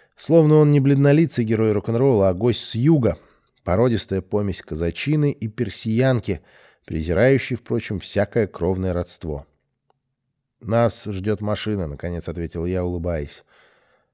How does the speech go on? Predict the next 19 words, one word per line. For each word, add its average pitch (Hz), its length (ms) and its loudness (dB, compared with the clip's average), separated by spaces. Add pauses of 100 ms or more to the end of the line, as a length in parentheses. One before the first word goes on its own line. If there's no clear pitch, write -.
(160)
«Оказывается, 143 680 2
с - 120 -4
призраками 139 680 2
можно 123 500 -2
даже 98 540 -4 (220)
разговаривать». 87 920 -4 (920)
В 101 100 -4
здании 180 300 8
вокзала 165 440 6
его 135 200 4
встретили 131 420 0
пять 143 400 -2
подростков 127 560 0
в 104 140 -4
майках 131 480 0
с - 80 -14
изображениями 110 760 -2
курчавой 117 540 0
головы. 113 440 2